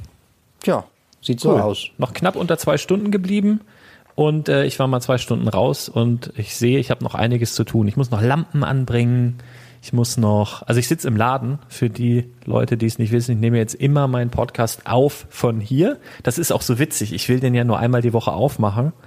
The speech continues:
Speaker 2: immer freitags, weil freitags ist Freitag, das weiß ja jeder. Ähm,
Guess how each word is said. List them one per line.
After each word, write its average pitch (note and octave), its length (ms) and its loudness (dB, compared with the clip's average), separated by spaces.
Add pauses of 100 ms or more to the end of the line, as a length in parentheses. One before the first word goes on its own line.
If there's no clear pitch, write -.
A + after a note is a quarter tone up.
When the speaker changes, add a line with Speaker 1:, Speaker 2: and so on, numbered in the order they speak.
(400)
Speaker 2:
immer A2 220 2
freitags, A#2 500 0
weil G#2 100 2
freitags G#2+ 380 0
ist - 120 -6
Freitag, B2+ 540 0
das - 160 -8
weiß G2 180 0
ja G2 80 0
jeder. A2 280 2 (680)
Ähm, B2+ 320 2